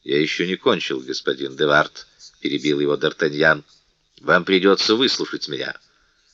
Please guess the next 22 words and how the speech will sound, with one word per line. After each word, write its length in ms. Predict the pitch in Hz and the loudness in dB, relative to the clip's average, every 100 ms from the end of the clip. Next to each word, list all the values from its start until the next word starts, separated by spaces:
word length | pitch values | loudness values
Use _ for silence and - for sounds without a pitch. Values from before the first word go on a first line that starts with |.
| _ _ _ _ _ _ | _ _ _ _ _ _
Кружок 440 | - 92 104 160 | 2 4 6 4
сомкнулся 580 | - 151 143 139 143 - | 2 -4 -4 -2 -2 -2
теснее. 640 | - 147 - 92 82 76 - _ _ _ - | -4 -4 -2 2 2 2 -4 _ _ _ 0
«Вы 180 | 113 | 2
только 460 | 151 139 156 151 143 | 4 6 6 6 0
что 300 | - - 139 | -2 2 2
говорили 500 | 131 127 127 139 139 | 6 8 8 6 6
во 240 | 131 117 | 6 6
всеуслышание 1040 | 110 - 113 113 - 123 - 110 110 104 101 | 4 2 2 2 -2 0 2 2 4 4 4
о 80 | 98 | 2
чести 440 | 107 104 - 104 | 4 2 4 4
одной 340 | 98 98 98 | 4 4 2
женщины 680 | 90 104 113 104 110 104 101 | 6 4 4 0 -2 0 0
и 140 | - 87 | 2 2
вашего 540 | 95 95 - 98 101 | 4 4 4 4 4
отца. 560 | - - 131 95 - - - | 2 2 4 4 2 -4 -6
Это 280 | 76 76 85 | -4 -4 -2
звучало 540 | 78 78 95 95 92 - | -2 2 2 4 2 2
очень 440 | 82 98 - 104 | 2 2 0 -6
хорошо. 640 | 113 120 139 139 - 127 - - _ _ _ - | -4 -2 -2 -2 2 4 2 -6 _ _ _ -8
Приятно 540 | 202 196 123 - 80 | 4 6 6 4 2
думать, 400 | 85 123 90 | 2 2 0